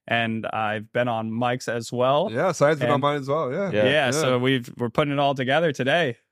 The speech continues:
Speaker 2: No, it's great. Like, we're actually all in the same space, and, like, here with three thousand other people at the S T R Wealth Conference, probably the biggest S T R specific conference here in the U S,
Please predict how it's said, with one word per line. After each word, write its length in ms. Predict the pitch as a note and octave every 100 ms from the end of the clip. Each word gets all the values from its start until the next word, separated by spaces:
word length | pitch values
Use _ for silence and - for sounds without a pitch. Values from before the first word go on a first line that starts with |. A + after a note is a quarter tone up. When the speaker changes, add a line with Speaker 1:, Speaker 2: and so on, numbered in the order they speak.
| _
Speaker 2:
No, 140 | D#3 F3+
it's 140 | D#3+
great. 320 | - G#3 G3
Like, 200 | D3 C3+ -
we're 200 | C3+ C#3
actually 320 | C3+ C#3 C#3+
all 220 | C3 C3+
in 80 | C#3
the 60 | A#2+
same 300 | - A#2+ A2
space, 360 | - B2 A#2
and, 140 | B2 A2+
like, 220 | A2 G#2+
here 500 | - C3+ C3 C3 B2+
with 160 | A2+ -
three 140 | B2
thousand 400 | B2 A#2+ A#2+ A#2+
other 180 | A2 A2
people 340 | - G#2 A2+
at 80 | A2
the 80 | G#2
S 140 | G#2
T 80 | A#2
R 60 | A2
Wealth 180 | A#2+
Conference, 440 | A#2 G#2 G#2 G#2 - - _
probably 180 | - D#3
the 60 | B2+
biggest 400 | B2 B2+ B2+ - -
S 180 | A#2+ -
T 80 |
R 80 | B2
specific 400 | A2+ - A#2 G#2+
conference 520 | - G#2+ A2+ G#2+ - - _
here 160 | _ B2+
in 60 |
the 60 | A2+
U 220 | G#2 G#2+
S, 360 | A#2+ A2 -